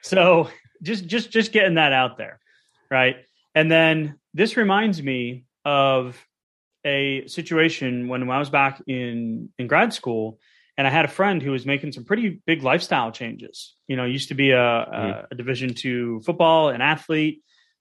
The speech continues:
Speaker 1: um, been with his wife for, since they were really, really young, uh, had transitioned into, you know, the workforce, then back to school.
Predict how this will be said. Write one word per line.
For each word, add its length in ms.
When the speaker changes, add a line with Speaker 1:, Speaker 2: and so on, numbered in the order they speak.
Speaker 1:
um, 540
been 580
with 160
his 160
wife 280
for, 500
since 240
they 80
were 100
really, 240
really 260
young, 500
uh, 240
had 720
transitioned 640
into, 720
you 100
know, 80
the 60
workforce, 680
then 220
back 280
to 80
school. 680